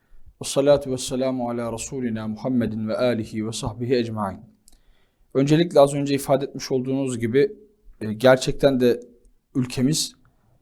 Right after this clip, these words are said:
asrın felaketi olarak nitelendirilebilecek büyük bir yıkımla karşı karşıya kaldı. Mevlamız Celle Celaluhu mislini ne ülkemize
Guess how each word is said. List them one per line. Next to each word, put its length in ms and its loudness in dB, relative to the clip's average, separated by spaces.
asrın 420 2
felaketi 600 0
olarak 380 0
nitelendirilebilecek 1200 4
büyük 300 0
bir 80 2
yıkımla 440 -2
karşı 320 -2
karşıya 340 -6
kaldı. 420 -6
Mevlamız 460 6
Celle 240 4
Celaluhu 680 2
mislini 580 0
ne 120 -2
ülkemize 760 0